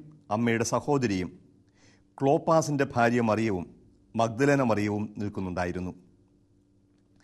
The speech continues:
യേശു തൻ്റെ അമ്മയും താൻ സ്നേഹിക്കുന്ന ശിഷ്യനും അടുത്തു നിൽക്കുന്നത് കണ്ട് അമ്മയോട് പറഞ്ഞു, "സ്ത്രീയെ, ഇതാ നിന്റെ മകൻ." അനന്തരം അവൻ ആ ശിഷ്യനോട് പറഞ്ഞു, "ഇതാ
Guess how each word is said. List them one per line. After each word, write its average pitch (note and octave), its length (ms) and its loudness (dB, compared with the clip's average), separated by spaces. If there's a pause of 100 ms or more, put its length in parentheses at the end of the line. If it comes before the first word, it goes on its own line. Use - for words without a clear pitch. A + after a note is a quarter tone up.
(260)
യേശു B2+ 400 2 (280)
തൻ്റെ A2+ 260 4
അമ്മയും C#3+ 320 0 (320)
താൻ B2 180 2
സ്നേഹിക്കുന്ന C#3 420 2 (100)
ശിഷ്യനും C3 380 0 (480)
അടുത്തു C#3+ 380 0
നിൽക്കുന്നത് B2 420 0
കണ്ട് A2 220 0 (280)
അമ്മയോട് A2+ 420 0
പറഞ്ഞു, E2+ 240 -8 (460)
"സ്ത്രീയെ, B2 460 2 (520)
ഇതാ G2+ 200 2
നിന്റെ G2 240 -2
മകൻ." F2 180 -4 (1000)
അനന്തരം D3 420 2 (460)
അവൻ A#2 200 4
ആ A2 40 6 (100)
ശിഷ്യനോട് B2+ 460 -2
പറഞ്ഞു, F2 260 -4 (320)
"ഇതാ C3 180 4